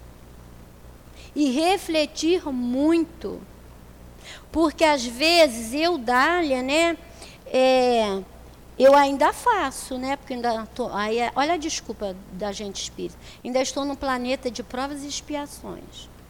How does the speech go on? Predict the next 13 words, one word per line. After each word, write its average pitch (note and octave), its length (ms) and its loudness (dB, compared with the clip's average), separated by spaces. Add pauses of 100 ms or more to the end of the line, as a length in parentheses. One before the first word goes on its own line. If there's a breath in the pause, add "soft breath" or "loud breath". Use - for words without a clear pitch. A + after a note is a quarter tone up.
né? A#3+ 240 -8 (840 loud breath)
Mas A3 200 0
a A#3+ 80 -2
gente B3 320 -8
tem B3 180 -8
que - 80 -14
se - 140 -10
conhecer. A#3 920 -8 (920 loud breath)
Eu, D#4+ 320 2
às B3+ 260 0
vezes, A#3+ 840 -2
ainda C#4+ 360 -2
revido. C#4+ 880 -4